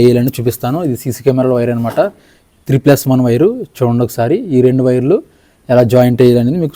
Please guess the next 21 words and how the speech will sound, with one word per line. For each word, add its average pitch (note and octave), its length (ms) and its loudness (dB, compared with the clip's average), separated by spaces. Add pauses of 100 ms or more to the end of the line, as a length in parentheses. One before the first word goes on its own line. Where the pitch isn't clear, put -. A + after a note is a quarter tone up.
చూపిస్తాను A#2 400 -2
నేను. C3 120 -2 (220)
ఎలా A#2 100 2 (320)
ప్రాపర్గా C3 380 4
వేసుకుంటే B2+ 360 0 (480)
మీకు B2+ 200 4
లైన్స్ B2 280 0 (680)
రాకుండా A#2+ 420 0
ఉంటది. A#2 280 0 (460)
చాలామంది B2+ 400 0
ఏంటంటే B2 220 -6
సీసీ A#2+ 240 -6
కెమెరా B2+ 300 2
వైర్ B2 200 2 (180)
జాయింట్ A2+ 280 0
వేయకూడదు A#2+ 340 0
అనుకుంటారు. A2+ 420 -4 (600)
జాయింట్ B2+ 340 2 (140)
వేయచ్చు, B2 400 4 (180)
కానీ A#2+ 240 2 (720)
ప్రాపర్గా B2+ 440 4